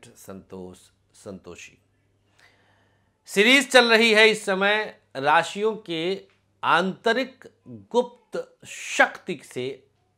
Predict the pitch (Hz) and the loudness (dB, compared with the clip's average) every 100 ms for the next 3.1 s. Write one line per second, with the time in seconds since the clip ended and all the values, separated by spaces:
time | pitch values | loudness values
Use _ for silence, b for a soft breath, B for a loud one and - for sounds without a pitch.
0 | _ - 269 240 170 165 - 147 127 123 | _ -4 0 2 2 0 -2 -4 -2 -2
1 | 123 120 117 117 123 b b b 113 135 | -6 -8 -6 -6 -8 b b b -8 2
2 | 214 214 185 147 123 120 107 113 117 123 | 2 2 0 2 0 -4 -6 -6 -6 -10